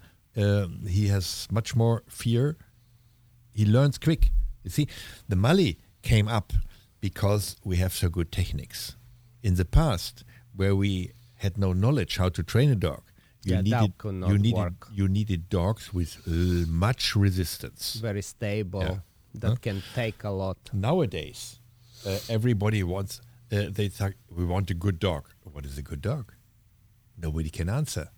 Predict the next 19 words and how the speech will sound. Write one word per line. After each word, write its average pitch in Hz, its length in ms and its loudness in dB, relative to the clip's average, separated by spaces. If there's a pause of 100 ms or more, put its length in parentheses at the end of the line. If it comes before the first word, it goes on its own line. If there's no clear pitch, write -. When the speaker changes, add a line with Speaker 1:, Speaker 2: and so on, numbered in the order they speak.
(420)
Speaker 1:
because, - 640 -4
uh, 87 300 0 (720)
these 92 220 -4
guys 110 360 -2
who 95 100 -4
said, 85 260 -4
"We 82 120 -4
want 87 240 -2
the 87 100 -6
good 78 240 -6
dog 120 460 -2
and 78 160 -8
the 82 100 -8
strong 120 400 -4
one 101 380 -2
who 85 100 -2
has 85 140 -2
resistance," 92 720 -4 (260)
yeah, 76 240 -6